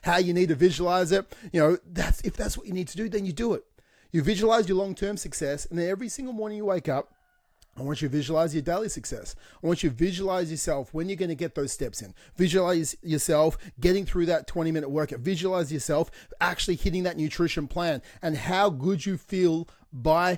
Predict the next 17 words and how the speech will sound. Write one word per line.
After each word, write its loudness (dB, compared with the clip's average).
saying -4
no 0
to 0
things -2
and -2
saying -4
yes 0
to -8
the -2
best -4
version -2
of -4
you. 0
Now, -2
the -6
seventh 0
thing -6